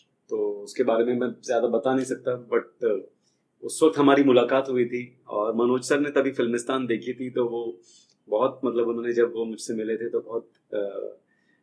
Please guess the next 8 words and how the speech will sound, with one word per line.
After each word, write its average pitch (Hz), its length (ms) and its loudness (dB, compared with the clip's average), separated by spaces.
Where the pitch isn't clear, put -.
एनकरेजिंग 120 640 4
बातें 110 520 0
की 107 300 -14
थी 110 400 -12
और 107 240 -6
बहुत, 123 320 -4
अ, 101 340 -2
अ, 101 380 -20